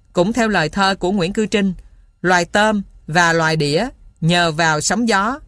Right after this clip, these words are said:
mà trèo cao, núp vào rường cột, ám chỉ bọn su nịnh tham tàn, được bề trên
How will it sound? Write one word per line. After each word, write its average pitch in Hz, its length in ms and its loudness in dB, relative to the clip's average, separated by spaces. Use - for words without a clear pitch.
mà 175 300 2
trèo 165 280 -2
cao, 190 420 -2
núp 285 220 0
vào 170 360 2
rường 156 220 0
cột, 139 260 0
ám 233 260 0
chỉ 180 240 0
bọn 151 240 -2
su 190 180 0
nịnh 147 200 -2
tham 202 280 -2
tàn, 147 280 -2
được 165 260 0
bề 156 200 2
trên 175 340 -2